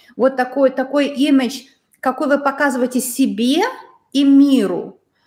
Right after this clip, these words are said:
Косметика, что для вас главное? Что для вас главное, а, в отношениях? Вы хотите, чтобы было всё по-вашему или вместе? Карта Луна — это напитать себя, найти свой талант, найти сво-, своё искусство жить.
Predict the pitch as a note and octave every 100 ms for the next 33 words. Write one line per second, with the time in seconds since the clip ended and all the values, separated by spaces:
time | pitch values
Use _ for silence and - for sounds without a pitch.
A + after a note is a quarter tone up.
0 | _ _ _ _ - B3+ B3+ F#4 G#4+ -
1 | G3 E3 G3+ A3+ G#3+ B3+ C4+ B3+ D#4 D#4
2 | F#3+ F3 F3+ G#3 B3 B3+ D4+ D4+ A#3+ B3
3 | A#3+ C4 C#4 C#4+ C#4+ - _ _ _ -
4 | A3 G3 B3+ B3+ B3+ C#4 - F4+ G#4 D4+
5 | E3+ F2+ - - _ _ _ - C4 C#4
6 | B3 B3+ B3+ A#3 A3 - G#3+ A3 B3+ A#3
7 | A#3+ A3+ A3 F#3+ F3 G3 - D4 D#4 A3+
8 | A3 B3 C4+ D#4 - - - D3+ - _
9 | _ - - _ - E4+ F4+ D#4+ C4+ B3+
10 | C#4+ E4+ C#4+ C4+ C4+ C4+ C#4 D4+ D4+ C4+
11 | A3 C#4+ B3+ G#3 - C#4+ C#4+ A3 C4 C4
12 | B3 A#3 A3+ G3 F#3+ G3+ G3+ - C#4 D4
13 | - B3 A#3 - - - - - A3 A3+
14 | G#3+ D4 C4 - A#3+ - G3+ G3 G3 B3
15 | A#3+ - -